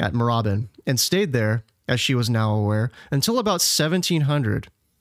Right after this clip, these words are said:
Most probably, the pilot went to McDonald's takeaway food store near Southland on the Nepean Highway to purchase food. She believed he would have ordered, quote, "two Big Macs,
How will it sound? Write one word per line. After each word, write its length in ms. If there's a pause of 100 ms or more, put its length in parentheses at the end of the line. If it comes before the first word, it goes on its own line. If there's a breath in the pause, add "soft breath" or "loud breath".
(440 loud breath)
Most 260
probably, 480
the 140
pilot 440
went 200
to 100
McDonald's 720
takeaway 460
food 260
store 340
near 420
Southland 720 (340 loud breath)
on 260
the 440 (760)
Nepean 560
Highway 520
to 180
purchase 400
food. 400 (500 loud breath)
She 140
believed 360
he 160
would 260
have 180
ordered, 400
quote, 400 (240 loud breath)
"two 240
Big 300
Macs, 500